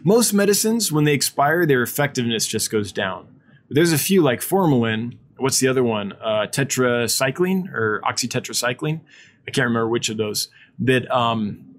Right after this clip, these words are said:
when they expire, they don't just lose their effectiveness. They actually become toxic. So be careful if, if you're thinking of using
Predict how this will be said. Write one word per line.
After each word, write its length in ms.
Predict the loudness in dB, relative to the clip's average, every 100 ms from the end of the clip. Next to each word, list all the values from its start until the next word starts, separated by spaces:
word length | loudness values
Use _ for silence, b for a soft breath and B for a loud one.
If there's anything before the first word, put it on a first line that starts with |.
| _ -2
when 140 | 0
they 100 | 2
expire, 560 | 0 -2 0 2 2 2
they 160 | 0
don't 360 | 2 0 -2 -2
just 320 | -2 0 0
lose 180 | 2 2
their 100 | 0
effectiveness. 560 | -2 -4 -4 -6 -4 -4
They 100 | -4
actually 340 | -4 -2 -2
become 380 | -2 -6 -8 -8
toxic. 720 | -4 -2 -2 -4 -6 -10 -8
So 460 | -6 -4 -6 -8 -16 b b b -2
be 80 |
careful 460 | 0 2 0 0 -4
if, 180 | -4 -8
if 220 | -8 0
you're 140 | 2 2
thinking 380 | -2 -4 -4
of 120 | -4 -4
using 460 | -4 -4 -6 -10